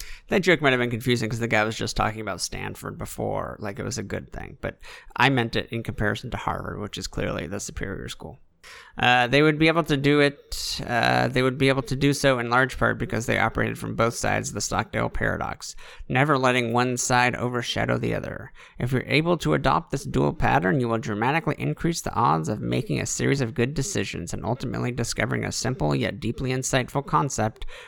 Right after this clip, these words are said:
for making the really big choices. I like how he says dramatically increase the odds. That's a very good way to put it. And once you have that simple unifying concept, you will be very close to making a sustained transition to breakthrough results. It is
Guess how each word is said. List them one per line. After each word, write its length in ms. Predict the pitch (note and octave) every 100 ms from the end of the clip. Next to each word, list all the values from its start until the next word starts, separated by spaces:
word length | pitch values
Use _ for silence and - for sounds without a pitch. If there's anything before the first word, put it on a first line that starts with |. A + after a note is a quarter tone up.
| -
for 140 | A2+
making 380 | A#2+ A#2+ A#2 A#2
the 120 | G2+
really 240 | G#2 G#2+ G#2
big 320 | G2+ G#2 B2+
choices. 760 | - - - - - - - _ - - -
I 80 | -
like 180 | D3 D3
how 100 | C3+
he 60 |
says 280 | B2 C3 B2
dramatically 580 | - A#2+ A#2 A#2 - G2
increase 360 | A2 - - -
the 100 | -
odds. 300 | G2 - -
That's 160 | F#2
a 20 |
very 220 | F#2 G#2 F#2+
good 160 | G2
way 100 | F2+
to 80 | F2
put 200 | - E2
it. 140 | - - - - - - -
And 160 | A2+
once 220 | C3+ D3+
you 120 | E3 D3+
have 280 | C#3 C#3+
that 200 | D3+ C3+
simple 340 | - C3+ C#3+ C#3+
unifying 480 | C3 C3+ C#3+ C#3 C3+
concept, 600 | C3 C#3 D3 E3+ - -
you 100 | A2
will 120 | A2
be 140 | A2
very 260 | G2+ A#2+ D3+
close 280 | - D#3+ -
to 80 | A#2
making 360 | B2 C3 A#2+
a 60 | A#2
sustained 500 | - - - A#2 C3+
transition 540 | C3+ C3 C3 C3+ D3
to 100 | C#3
breakthrough 560 | F2+ - F#2 C#3 - C#3+
results. 640 | D3 C#3 G#2+ - - - - - - -
It 140 | B2
is 340 | C3+ C3 C3